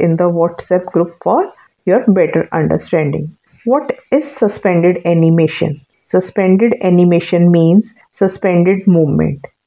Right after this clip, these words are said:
and we will be discussing this suspended animation in relation to seed. If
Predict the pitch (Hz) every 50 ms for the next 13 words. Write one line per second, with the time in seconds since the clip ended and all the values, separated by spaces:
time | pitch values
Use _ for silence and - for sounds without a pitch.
0 | _ _ _ - 185 190 202 208 196 214 226 240 254 277 277 240 254 262 233 190
1 | 185 185 - - 190 165 165 - 185 170 185 196 202 190 185 247 277 262 - -
2 | 214 - - - 202 185 175 175 175 196 185 - - - 170 170 165 170 170 165
3 | 165 160 - - 202 233 240 - - _ _ 233 247 247 226 208 180 175 160 156
4 | - - - 165 170 170 - 233 247 240 - - - 190 156 139 147 151 - -
5 | - _ _ _ - - - - 285 302 -